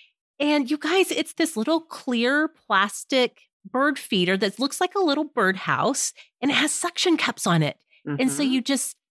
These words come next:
Speaker 1: suction it right on the window. You could do this in your kitchen, your dining room. You could do it, you know, wherever you think the birds are going to flock to the bird food that you put out for them. And kids,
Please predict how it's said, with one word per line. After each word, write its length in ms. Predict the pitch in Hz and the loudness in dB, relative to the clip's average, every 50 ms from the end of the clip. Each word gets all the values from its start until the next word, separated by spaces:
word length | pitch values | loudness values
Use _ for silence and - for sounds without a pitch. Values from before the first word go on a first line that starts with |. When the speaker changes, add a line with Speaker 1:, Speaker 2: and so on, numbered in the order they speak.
| _ _ | _ _
Speaker 1:
suction 520 | - - - - - 277 - - - 302 | -8 -6 -2 -2 -2 -2 0 0 2 2
it 100 | 302 277 - | 2 2 0
right 260 | 208 208 226 233 247 | -2 -2 0 0 2
on 120 | 302 330 349 | 2 2 2
the 120 | 415 415 349 | 2 2 2
window. 300 | 240 185 175 175 185 202 | 0 0 2 2 2 2
You 140 | 240 233 214 | 2 0 -2
could 240 | - - 220 185 165 | 0 0 -2 0 0
do 140 | - 180 | 0 0
this 240 | 156 165 160 - - | 0 0 -2 -2 0
in 140 | 175 165 170 | 0 2 2
your 100 | 208 254 | 2 0
kitchen, 500 | - - - 427 427 - - 427 392 370 | 0 -2 -2 -2 -2 0 0 0 2 2
your 140 | 370 381 370 | 2 2 0
dining 400 | - 330 311 302 311 302 302 294 | 0 0 0 2 2 0 0 0
room. 260 | 294 294 294 294 294 | 0 0 0 0 0
You 60 | 269 | -2
could 200 | 247 - 220 214 208 | -2 -4 -4 -4 -2
do 200 | - 240 240 233 | 0 0 2 2
it, 140 | 226 - - | 2 0 0
you 80 | 254 | -2
know, 80 | 277 262 | -2 -2
wherever 260 | 226 269 285 311 320 311 | 0 0 0 0 2 2
you 120 | 294 294 | 0 0
think 240 | 294 - 262 240 - | 0 0 -2 -2 -2
the 80 | 226 | -2
birds 380 | 196 - 208 202 202 202 - - | -2 0 0 0 0 0 0 0
are 160 | 185 160 165 - - - - _ _ _ - | 0 0 0 -2 -6 -16 -20 _ _ _ -2
going 160 | 233 220 214 208 | 0 0 0 0
to 140 | - - 170 | 0 -2 -4
flock 500 | - - - 202 208 190 - - - - | -4 -4 -2 0 2 0 0 -2 -6 -10
to 400 | - - - 269 233 214 202 196 | -8 -2 0 2 2 4 2 2
the 480 | - 185 185 226 214 196 190 185 185 - - 180 175 - _ | 0 -2 -2 0 2 4 4 2 2 0 -2 -8 -12 -6 _
bird 260 | 226 220 214 208 196 | 0 0 2 2 0
food 340 | - - - 233 208 208 190 196 | -2 -2 0 0 2 2 2 0
that 100 | 185 208 | 0 0
you 80 | 220 214 | -2 -2
put 160 | - 214 190 | -2 0 0
out 220 | 185 190 - - | 2 0 0 -2
for 260 | - - 202 180 180 | -4 -2 -2 0 0
them. 280 | 170 170 160 170 202 208 _ - - - - _ _ _ | 2 2 0 0 0 -4 _ -10 -20 -20 -20 _ _ _
And 420 | - 285 302 294 277 269 277 262 - - _ _ _ _ _ _ | -4 -2 0 0 2 2 0 0 -2 -6 _ _ _ _ _ _
kids, 420 | - - 247 294 285 254 247 - | -8 -2 0 2 2 2 0 -2